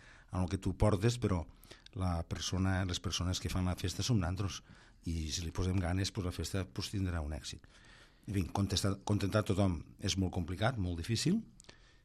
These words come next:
però, bueno, el temps va bé, pues, de tot, i també condiciona certes coses, però nosaltres vam fer una valoració, pues, positiva perquè no va passar res anormal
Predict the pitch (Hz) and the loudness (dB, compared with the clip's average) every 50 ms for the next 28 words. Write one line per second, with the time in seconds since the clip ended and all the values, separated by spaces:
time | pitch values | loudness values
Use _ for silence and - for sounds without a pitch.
0 | - _ - - - 101 92 85 82 90 110 135 - - - - - - - - | -20 _ -10 -4 0 0 0 2 0 0 -2 -2 -6 -10 -16 -20 -20 -18 -10 -8
1 | - 85 - 101 98 95 87 - - - - - 95 87 80 87 87 87 85 - | -8 -4 0 2 2 2 2 2 -2 -2 -2 -2 -2 -2 0 0 0 0 0 0
2 | 92 85 87 95 - 131 - - - - - - - - - - - - - 95 | -2 0 0 4 6 6 6 6 4 -4 -14 -14 -18 -20 -20 -20 -14 -8 -6 -4
3 | 82 82 82 82 85 87 - - 85 87 92 92 85 - 87 87 82 85 - - | -4 -4 -4 -4 -4 -4 -2 0 0 2 2 0 0 0 0 0 0 0 2 2
4 | 95 95 90 78 - 85 80 92 95 - - 117 117 113 156 196 - - - - | 2 2 2 2 0 -2 -2 -2 -2 2 4 4 4 4 4 2 0 -4 -8 -14
5 | - - - - - - - - 98 95 90 87 90 87 92 87 90 92 90 - | -20 -20 -20 -20 -20 -20 -6 -2 0 2 2 2 2 2 0 0 0 0 0 0
6 | 92 95 90 90 87 87 85 87 85 80 - - 90 85 - - 87 - - - | 0 0 0 0 0 -2 0 0 0 -2 0 -2 -2 -2 -2 -2 -4 -4 -4 -4
7 | 95 90 87 80 90 92 95 98 95 101 98 92 90 82 - 87 - - 95 - | -2 -2 0 0 0 0 2 2 0 0 0 0 0 -2 -2 -2 -2 -2 -2 -4
8 | - - - - 98 101 87 - - - 90 90 90 90 87 92 92 104 - - | -6 -8 -4 0 2 2 2 0 -2 -2 -2 0 0 0 0 2 2 0 0 -2
9 | 120 | -4